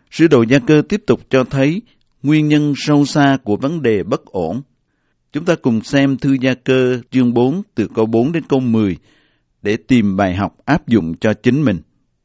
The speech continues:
Chúng tôi xin đọc phân đoạn Kinh Thánh này như sau. Thư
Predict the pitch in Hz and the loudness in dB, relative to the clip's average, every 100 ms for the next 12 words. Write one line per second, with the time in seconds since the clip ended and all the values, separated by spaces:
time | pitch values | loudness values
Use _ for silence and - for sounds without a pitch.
0 | _ _ _ _ _ 147 170 160 - 151 | _ _ _ _ _ -4 0 0 0 0
1 | 120 92 - 135 131 101 85 - 113 117 | 0 -2 -2 0 2 0 -4 -6 -6 -4
2 | 135 135 101 82 87 110 101 113 101 - | -4 -4 -4 -4 -4 -4 -4 -4 -4 -6
3 | _ _ _ _ _ _ _ _ _ _ | _ _ _ _ _ _ _ _ _ _
4 | _ _ _ _ _ - | _ _ _ _ _ -4